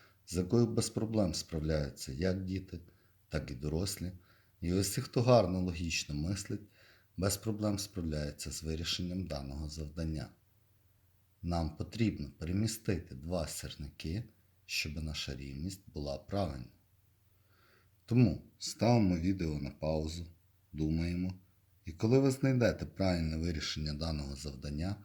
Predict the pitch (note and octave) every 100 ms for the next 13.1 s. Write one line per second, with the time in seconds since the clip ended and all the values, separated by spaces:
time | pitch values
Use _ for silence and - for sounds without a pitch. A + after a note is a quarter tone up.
0 | - - - _ _ F2 G#2 B2+ B2+ C3+
1 | B2 B2 B2+ G#2+ E2 - - D#2+ E2+ D2+
2 | D2 - D2 C#2 C#2 C2 D2 E2+ G2+ G2+
3 | G2 - _ _ _ - - G#2+ - B2
4 | B2 C3 A#2 D2+ - - - C2+ - D2
5 | D2 D#2+ F#2 F#2 - D2+ B1+ C2+ C#2 -
6 | D#2 C#2+ F2 F2 E2+ - - _ _ _
7 | _ _ _ _ _ _ _ D#2+ D2+ D2
8 | - - G#2 A2 - - - - E2+ G2+
9 | G#2+ - G2+ D2+ - - _ F2+ D#2+ -
10 | - C#2+ C#2 C#2 - D#2 A#2 - _ _
11 | _ - - D2+ D#2+ D2+ - D#2 C#2+ C#2+
12 | D#2+ F#2+ - E2+ D2 C#2 - G2 F#2 C2
13 | B1